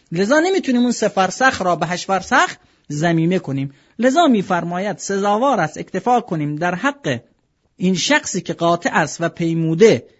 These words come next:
همه مسافت هشت فرسخ را،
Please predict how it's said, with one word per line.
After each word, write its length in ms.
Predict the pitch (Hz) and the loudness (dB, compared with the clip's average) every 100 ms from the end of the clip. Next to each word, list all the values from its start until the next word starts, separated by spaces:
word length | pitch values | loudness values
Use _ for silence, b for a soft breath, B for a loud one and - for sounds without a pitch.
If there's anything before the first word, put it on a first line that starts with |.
| b b b | b b b
همه 640 | - - 202 226 262 320 247 | -18 0 4 6 6 6 6
مسافت 560 | 190 - 170 180 175 | 4 4 0 2 -2
هشت 300 | 170 175 165 | -2 -2 -2
فرسخ 460 | 175 170 - 180 202 | -4 -4 -4 -6 -2
را، 260 | 254 349 | -2 -2